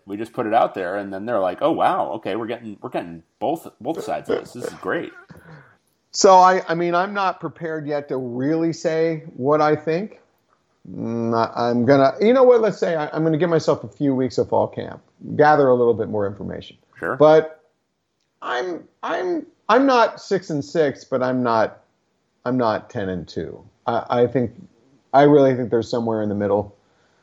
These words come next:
Speaker 2: Uh, and then that leads you to think, believe, will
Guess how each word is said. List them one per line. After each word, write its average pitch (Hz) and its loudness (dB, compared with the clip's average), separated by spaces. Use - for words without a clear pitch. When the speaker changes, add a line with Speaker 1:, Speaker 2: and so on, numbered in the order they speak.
Speaker 2:
Uh, 104 6
and 180 6
then 185 6
that 160 4
leads 147 2
you 139 -2
to 131 -2
think, 135 -6
believe, 127 -2
will 123 2